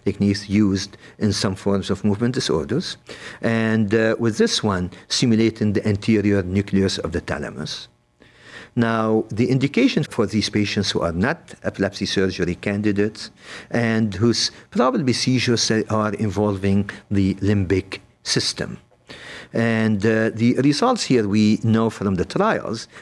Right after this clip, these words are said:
results is almost same, fifty percent decrease in fifty percent patients, maybe around ten percent seizure freedom. Now, although these numbers are not earth-shattering, but we have to know that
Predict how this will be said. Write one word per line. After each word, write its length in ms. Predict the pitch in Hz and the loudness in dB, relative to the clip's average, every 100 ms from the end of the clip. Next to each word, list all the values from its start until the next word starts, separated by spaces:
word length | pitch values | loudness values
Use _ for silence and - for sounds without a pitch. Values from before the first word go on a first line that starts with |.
| - | -2
results 380 | 196 190 190 - | 0 2 0 -2
is 140 | 175 | 0
almost 320 | 220 233 185 | 2 4 2
same, 220 | - 107 | 0 0
fifty 280 | 101 165 170 | 0 -2 0
percent 500 | 165 139 - 127 120 | 0 0 2 0 2
decrease 360 | 117 120 117 107 | 0 2 2 2
in 80 | 104 | 0
fifty 280 | - 95 | -2 -6
percent 380 | - 87 71 78 - | -2 -2 -2 -2 0
patients, 480 | 143 139 120 117 - - - - - | 0 0 -2 -2 -8 -20 -18 -8 2
maybe 300 | 214 254 165 | 4 4 2
around 300 | 123 113 - | 2 -2 0
ten 120 | 110 | -2
percent 480 | 101 101 - 101 98 | 0 -2 0 -2 -2
seizure 400 | - 92 85 78 | -2 0 0 -4
freedom. 480 | - 82 78 - - _ _ - - - - - | -2 -4 -4 -8 -12 _ _ -18 -14 -12 -14 -6
Now, 260 | 131 127 123 | -2 0 2
although 580 | 170 226 196 101 58 87 - | 2 2 2 -2 -2 -6 -12
these 300 | 92 113 104 | 2 2 4
numbers 460 | 110 117 104 104 - - | 2 0 0 0 -2 -2
are 100 | 98 | -4
not 320 | 90 98 117 - | -2 -2 -4 -4
earth-shattering, 880 | 98 101 - 123 131 151 - - 110 - - - - | -2 0 -2 -2 -2 -4 -8 -8 -12 -14 -20 -20 -4
but 340 | 165 156 156 - _ - | 0 0 -4 -20 _ 0
we 100 | 156 | 2
have 180 | 180 - | 2 2
to 100 | 175 | 2
know 260 | 185 143 95 | 2 0 0
that 260 | 107 101 | 0 0